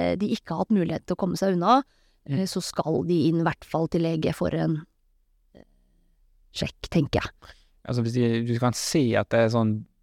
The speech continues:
Speaker 2: svart, eh, opp nesen,
Speaker 1: Mm.
Speaker 2: da er det kanskje
Speaker 1: Eh,
Speaker 2: tegn.
Speaker 1: og eller, eller som sagt også litt sånn hvis de faktisk ikke har hatt mulighet til å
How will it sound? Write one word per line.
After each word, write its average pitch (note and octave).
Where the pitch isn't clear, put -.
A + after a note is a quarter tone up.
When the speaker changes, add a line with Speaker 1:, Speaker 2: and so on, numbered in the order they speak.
Speaker 2:
svart, -
eh, G#2+
opp A2+
nesen, A2
Speaker 1:
Mm. C#3
Speaker 2:
da G#2+
er G#2+
det G#2
kanskje G#2
Speaker 1:
Eh, G2+
Speaker 2:
tegn. G#3+
Speaker 1:
og A3
eller, A#3+
eller A3
som A#3+
sagt G#3
også F#3+
litt F#3+
sånn E3+
hvis E3
de G#3
faktisk -
ikke -
har E3+
hatt F3
mulighet E3
til E3+
å E3